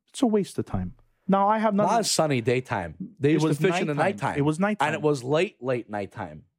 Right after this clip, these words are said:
Speaker 1: Hundred percent. And they're just sitting there.
Speaker 2: So Chino says, "Naibaji fun."
Speaker 1: No, it's not like,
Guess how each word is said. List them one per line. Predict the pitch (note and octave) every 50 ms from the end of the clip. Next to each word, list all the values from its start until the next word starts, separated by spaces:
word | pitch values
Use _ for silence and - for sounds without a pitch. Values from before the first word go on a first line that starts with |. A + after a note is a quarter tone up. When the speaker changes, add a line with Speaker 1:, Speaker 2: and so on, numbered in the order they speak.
| _ _ _ _ _ _ -
Speaker 1:
Hundred | - - D3+ D#3
percent. | C#3+ D3+ - - C3 A2+
And | A#2 B2+
they're | D3+ F#3
just | G#3+ A#3 - -
sitting | - C#4 B3+ A3 E3 C3
there. | A2+ G#2+ G#2+ G#2 _ _
Speaker 2:
So | - E3 D#3
Chino | - - B3+ C#4+ D#4+ B3+ D#3+
says, | C3 - - F#2+ - D2+ E2 G2
"Naibaji | B2+ E3+ A3 D#4 B3 F3+ D3 C3+ A#2 A2
fun." | - F3 D#3 B2 - F#3
Speaker 1:
No, | F3+ D3+ A#2 G2+ G2 - _
it's | - - -
not | F#3 F#3+ F3+
like, | E3+ E3+ D#3 -